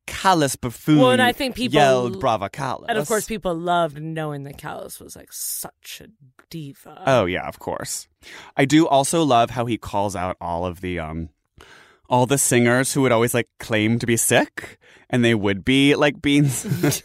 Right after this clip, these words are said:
Speaker 1: <laughs> I, I think it's a little less that they were Munchausens and more that they were just, like, actually trying to not perform and, and be so, like,
Speaker 2: Right, 'cause
Speaker 1: like,
Speaker 2: opera is
Speaker 1: <laughs>
Speaker 2: so
Speaker 1: "I can't show up." There are other artists for whom one demands a doctor's certificate whenever they call up to make excuses.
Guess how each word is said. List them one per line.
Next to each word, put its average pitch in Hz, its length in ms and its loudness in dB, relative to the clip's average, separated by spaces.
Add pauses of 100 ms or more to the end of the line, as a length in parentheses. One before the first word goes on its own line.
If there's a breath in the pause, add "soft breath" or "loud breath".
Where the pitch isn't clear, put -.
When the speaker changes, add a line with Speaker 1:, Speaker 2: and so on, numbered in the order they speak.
Speaker 1:
<laughs> - 60 -8
I, 330 720 2
I 180 100 4
think 165 160 -2
it's 220 120 2
a 240 60 2
little 123 380 0
less 131 180 2
that 127 160 -2
they 117 80 0
were 113 100 0
Munchausens 113 680 0
and 113 100 0
more 101 220 2
that 101 180 -2
they 98 100 0
were 98 160 0
just, 95 180 -4
like, 95 200 -2
actually 90 400 -4 (300)
trying 101 340 2
to 104 80 0
not 95 220 2
perform 101 420 0
and, 104 180 0
and 107 160 0
be 101 160 2
so, 104 200 0
like, 92 260 -2
Speaker 2:
Right, 285 180 2
'cause 311 160 0
Speaker 1:
like, - 120 2
Speaker 2:
opera 269 380 2 (140)
is 330 80 0
Speaker 1:
<laughs> - 60 -6
Speaker 2:
so 262 440 2
Speaker 1:
"I - 40 0
can't 160 180 -6
show 214 240 -4
up." 165 200 -8 (200)
There 180 140 4
are 202 140 2
other 226 240 2
artists 95 500 0
for 131 220 -2
whom 139 300 2
one 135 220 4
demands 113 440 2
a 107 40 -2
doctor's 113 440 -2
certificate 104 520 -8
whenever 107 300 0
they 98 140 -2
call 101 260 -2
up 98 120 0
to - 100 -4
make 98 160 -2
excuses. - 580 0